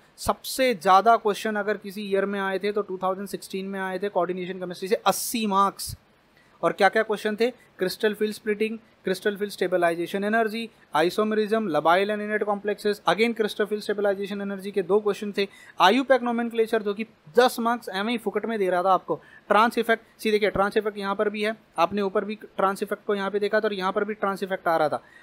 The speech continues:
ल-, हाई and low spin complexes। तो दो हज़ार सोलह का जो paper था, वो काफ़ी easy था, मैं कह सकता हूँ, coordination के terms में। दो हज़ार सत्रह के questions को देखिए, what do you mean by ईएएन rule? यानी तो इलेवेंथ, ट्वेल्थ में पढ़ाया जाता है। Apply the concept of E A N rule on the following complexes, इन फॉलोइंग complexes पे apply करो,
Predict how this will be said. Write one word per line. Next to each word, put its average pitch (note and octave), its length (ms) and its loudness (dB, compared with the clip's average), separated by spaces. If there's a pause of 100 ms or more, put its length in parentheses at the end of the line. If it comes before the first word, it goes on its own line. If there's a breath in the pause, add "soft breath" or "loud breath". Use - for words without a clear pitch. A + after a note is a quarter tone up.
(100)
ल-, D#3+ 200 2
हाई G#3 360 2
and G3+ 220 -4
low F#3+ 160 0
spin F#3+ 200 -6
complexes। D#3 440 -6
तो F3+ 80 -4
दो F3+ 220 0
हज़ार A3 180 2
सोलह G#3 260 0
का G#3+ 100 -2
जो G#3 100 -2
paper G3 260 -2
था, G3+ 140 0
वो G3+ 80 0
काफ़ी F#3+ 400 -4
easy F3+ 240 -6
था, G3+ 140 2
मैं G3 120 -4
कह F#3 100 -2
सकता F#3 280 -4
हूँ, G3 140 -8 (240)
coordination F3+ 460 -2
के F3 100 0
terms C#3+ 240 -4
में। B2+ 100 -8 (720 loud breath)
दो F3+ 100 6
हज़ार A3+ 140 6
सत्रह A3 260 2
के A3+ 100 0
questions A3 280 -4
को A3+ 100 2
देखिए, A3 280 -2
what F#3+ 200 0
do G3+ 60 -4
you G#3+ 120 -2
mean G#3 140 -2
by G#3 140 2
ईएएन G3+ 340 -2
rule? G3+ 180 -2 (360)
यानी D#3 160 -4
तो E3 80 -4
इलेवेंथ, D#3 340 -2 (120)
ट्वेल्थ D#3 200 -2
में D#3+ 80 -10
पढ़ाया C3+ 260 2
जाता C3 220 -2
है। B2+ 60 -6 (320 loud breath)
Apply F#3 280 4
the G#3 100 -2
concept G3 380 -2
of G3+ 140 2
E F#3 60 -4
A F#3 140 -2
N G3 80 -4
rule G3+ 180 -2
on F#3 60 -2
the F#3 100 -4
following F#3 400 -2
complexes, F#3 540 -4
इन E3+ 60 -8
फॉलोइंग F3 340 -2
complexes F#3 420 -6
पे G3 100 0
apply F3+ 260 2
करो, F#3+ 220 -2